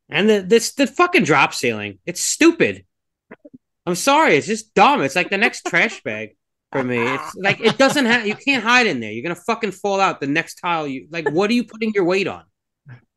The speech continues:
There's nothing to put your weight on. If a-, these filmmakers had ever done anything in construction, they would have realized it's impossible. Anyway, with that said, whew, I gotta calm down.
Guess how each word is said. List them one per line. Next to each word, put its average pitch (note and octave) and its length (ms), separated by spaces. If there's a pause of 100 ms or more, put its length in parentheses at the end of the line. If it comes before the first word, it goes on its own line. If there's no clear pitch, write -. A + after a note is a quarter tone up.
There's D#3+ 180
nothing G#3+ 320
to A3 80
put G#3+ 180
your F#3 80
weight E3+ 220
on. G2+ 240
If B2 160
a-, F3+ 240
these F#3+ 260
filmmakers G3 440
had D3 120
ever F#3+ 320
done F#3+ 240
anything F#3 440
in F3 60
construction, D3 580
they C3+ 100
would C3+ 100
have C3+ 80
realized C3+ 380 (340)
it's - 220
impossible. C3 760 (1040)
Anyway, A#2+ 400 (1700)
with A3 200
that G#3+ 240
said, D#3+ 380
whew, C#4 200 (220)
I B2+ 60
gotta A#2 140
calm G#2+ 260
down. A2 220